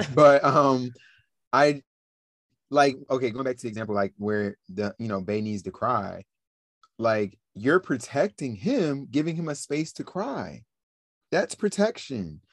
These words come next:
Him taking a step back, letting you do your thing. He's protecting your ego. That's protection. Protection looks different for different people and different things and different couples. And also, people make it seem like,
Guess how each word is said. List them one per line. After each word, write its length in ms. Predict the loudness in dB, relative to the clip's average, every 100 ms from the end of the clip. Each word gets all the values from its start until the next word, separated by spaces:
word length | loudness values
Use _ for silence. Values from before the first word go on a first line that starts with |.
| _ _
Him 220 | 2 2
taking 460 | 2 0 0 0 -4
a 80 | -4
step 320 | 0 0 2
back, 280 | 2 2 -2
letting 320 | -4 -4 -6
you 80 | -6
do 120 | -2
your 160 | -2
thing. 400 | -2 -2 -4 -4 -8 _ _ _
He's 260 | 4 4
protecting 520 | 2 0 2 2 0
your 220 | -2 0 0
ego. 560 | -2 -2 -4 -4 -8 -18 _ _ _
That's 260 | 0 0 -2 -6 -6 _ _ _ _ _ -10
protection. 600 | -2 -2 -2 -8 -10 -10 _ _ _ _ _ _ _ _
Protection 500 | -4 0 0 0 2
looks 240 | 2 0
different 380 | 2 2 2 -6
for 120 | -8
different 340 | -6 -4 -6 -10
people 320 | -10 -8 -6
and 80 | -4
different 380 | -6 -6 -10 -8
things 280 | -4 -2 -2
and 100 | -2
different 260 | -4 -4 0
couples. 340 | 0 0 -4
And 220 | -4 -6 -10 -20 0
also, 320 | 2 4 4
people 300 | 2 2 0
make 200 | 0 -2
it 80 | -2
seem 260 | -2 -2 0
like, 300 | 0 0